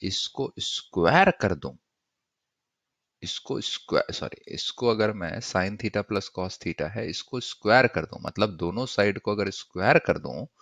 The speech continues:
तो यहां से एक टर्म जो आएगा वो मेरा आएगा टू times of sin theta into cos theta, और वही निकालना है यार, तो वो मैं सॉल्व कर सकता हूं। Given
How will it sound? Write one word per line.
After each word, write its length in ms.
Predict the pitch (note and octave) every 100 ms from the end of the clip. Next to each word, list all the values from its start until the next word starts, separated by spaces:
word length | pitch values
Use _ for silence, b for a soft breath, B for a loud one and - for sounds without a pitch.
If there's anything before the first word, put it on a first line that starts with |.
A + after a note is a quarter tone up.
| B B B B B B
तो 60 | D3+
यहां 560 | A#2 D#2+ D#2+ F2 D3+ F#3
से 240 | - F2 A#1 A2+ D#3+ _ _ _ -
एक 260 | D#3+ G#3 - -
टर्म 260 | C3 C3
जो 140 | A#2 G2
आएगा 320 | E2 F2 C3+
वो 160 | B2 G#2+
मेरा 300 | F2+ F#2 -
आएगा 320 | D2+ D2+ C3 - -
टू 80 | G2 -
times 300 | E2 D#2+ -
of 80 | C#3+
sin 440 | - - E2 E2 D#2+
theta 260 | - D#2 E2 D#2+
into 240 | D2 D#2+ -
cos 240 | D2+ - -
theta, 320 | B2 F#3 C3+ b b b b b -
और 140 | C#3 A2
वही 220 | D#2+ F2 F#2+
निकालना 480 | E2 D#2 D#2+ A2
है 140 | B2 A2+
यार, 200 | F#2+ G2 -
तो 80 |
वो 120 | D#2+ D#2
मैं 120 | D2
सॉल्व 280 | - F2 G#2 -
कर 100 | F2
सकता 380 | - E2 - E2
हूं। 120 | F#2 _ _ _ _ _ - E2 -
Given 340 | E3+ F#3 F3